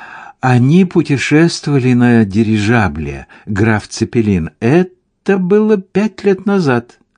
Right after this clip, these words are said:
Да вы, наверное, слышали знаменитый кругосветный перелет тысяча девятьсот двадцать девятого года.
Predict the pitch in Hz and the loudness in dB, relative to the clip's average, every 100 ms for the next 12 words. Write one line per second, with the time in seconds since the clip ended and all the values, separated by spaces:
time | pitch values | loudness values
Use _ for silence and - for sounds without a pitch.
0 | _ _ _ _ _ _ _ - 190 254 | _ _ _ _ _ _ _ -4 0 0
1 | 277 269 240 247 240 - 147 110 117 98 | 0 0 0 2 0 2 2 2 0 0
2 | 92 - - 120 139 147 156 143 117 107 | -2 -6 -6 -2 0 0 2 0 0 -2
3 | - 117 107 104 - 110 - 110 101 - | 0 0 0 -2 0 -2 -2 -2 -2 0
4 | 92 98 127 185 185 135 147 131 - 110 | -2 0 2 0 -2 -4 -2 -4 -8 -4
5 | 110 107 - 113 101 113 95 113 95 110 | -2 -2 -2 -2 0 -2 -2 -8 -2 0
6 | 113 107 117 110 107 101 95 101 82 90 | 2 0 -2 -2 -4 -4 -2 -2 -2 -6